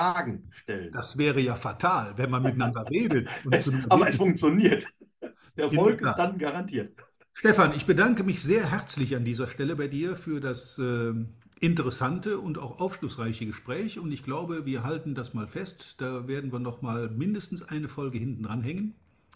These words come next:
Speaker 2: Nicht sofort, aber in so einer gewissen, in einem gewissen Abstand, dass wir da auf jeden Fall noch mal drauf zurückkommen.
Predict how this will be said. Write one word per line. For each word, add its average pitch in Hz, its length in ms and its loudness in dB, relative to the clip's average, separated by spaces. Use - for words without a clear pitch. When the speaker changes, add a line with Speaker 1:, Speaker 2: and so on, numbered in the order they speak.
Speaker 2:
Nicht 135 240 0
sofort, 143 580 -4
aber 131 460 0
in 117 400 -2
so 113 160 -6
einer 107 160 -4
gewissen, 107 560 -4
in 104 80 -12
einem 104 100 -8
gewissen 113 320 -8
Abstand, 175 460 -8
dass - 140 -8
wir 135 80 -4
da 123 100 -4
auf 120 140 -8
jeden 147 180 -2
Fall 131 140 -4
noch 131 80 -2
mal 123 80 -2
drauf 113 160 -6
zurückkommen. 175 580 -6